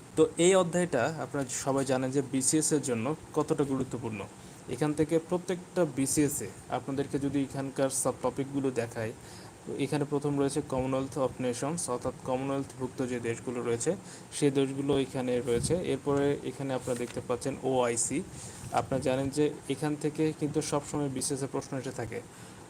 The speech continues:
তবে আপনাদেরকে য-, আহ, আমি এই কথাটা বলি যে যখন কোনো একটা অধ্যায় আপনারা পড়বেন, আপনাদেরকে কি দেখে সে অধ্যায়টা পড়তে হবে বা গুরুত্ব বুঝতে হবে, আপনাদেরকে সেটা দেখাচ্ছি। দেখেন, এখানে এমসিকিউ সলিউশন,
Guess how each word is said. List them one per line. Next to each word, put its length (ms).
তবে 340
আপনাদেরকে 540
য-, 120
আহ, 180
আমি 340
এই 160
কথাটা 280
বলি 260
যে 200
যখন 380
কোনো 200
একটা 200
অধ্যায় 340
আপনারা 320
পড়বেন, 400
আপনাদেরকে 640
কি 160
দেখে 420
সে 200
অধ্যায়টা 480
পড়তে 280
হবে 240
বা 160
গুরুত্ব 440
বুঝতে 340
হবে, 280
আপনাদেরকে 460
সেটা 280
দেখাচ্ছি। 560
দেখেন, 320
এখানে 460
এমসিকিউ 500
সলিউশন, 600